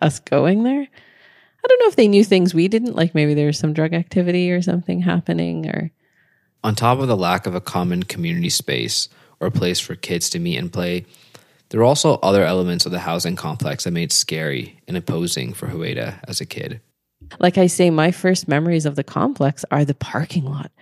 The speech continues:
Speaker 1: It was so big and so gray. And so I remember getting lost in it once. My parents, I forgot something up in the apartment,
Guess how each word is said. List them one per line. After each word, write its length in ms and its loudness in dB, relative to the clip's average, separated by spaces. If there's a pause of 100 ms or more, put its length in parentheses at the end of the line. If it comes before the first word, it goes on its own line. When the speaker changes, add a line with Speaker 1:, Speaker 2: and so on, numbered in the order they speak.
(280)
Speaker 1:
It 80 0
was 120 4
so 480 6
big 440 6
and 180 0
so 240 2
gray. 560 2
And 260 -2
so 380 -2 (240)
I 60 0
remember 240 4
getting 240 2
lost 420 2
in 100 4
it 120 -2
once. 280 2
My 140 4
parents, 560 0
I 80 0
forgot 260 2
something 260 -2
up 140 -2
in 40 -6
the 80 -4
apartment, 560 -2